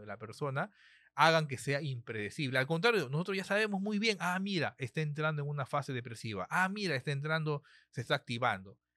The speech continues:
Es más, hasta se puede, <laughs> en algunos casos, predecir qué es lo que va a pasar con la persona. No es que sean impredecibles. Nuevamente, eso es porque se confunde el trastorno afectivo bipolar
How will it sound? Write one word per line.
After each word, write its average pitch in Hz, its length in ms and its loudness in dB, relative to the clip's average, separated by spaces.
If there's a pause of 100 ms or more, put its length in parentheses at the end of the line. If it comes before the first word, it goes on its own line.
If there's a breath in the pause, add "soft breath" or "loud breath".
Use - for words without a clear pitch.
Es 165 140 2
más, 165 160 2
hasta - 140 0
se 139 100 2
puede, 170 400 2
<laughs> 160 220 2
en 131 60 -6
algunos 147 280 0
casos, 160 340 2 (300 soft breath)
predecir 156 720 6
qué 214 120 4
es 208 80 4
lo 196 160 4
que 156 120 4
va 175 80 8
a 190 80 0
pasar 196 520 4
con 117 140 -2
la 110 100 -6
persona. 101 540 -6 (380)
No 147 160 0
es 220 100 0
que 139 120 -2
sean 147 220 -2
impredecibles. 117 640 -2
Nuevamente, 143 480 0
eso 156 120 -2
es 165 80 -2
porque 180 360 0 (240 loud breath)
se 214 200 6
confunde 185 760 2
el 156 100 -2
trastorno 143 560 0
afectivo 123 480 -2
bipolar 120 420 4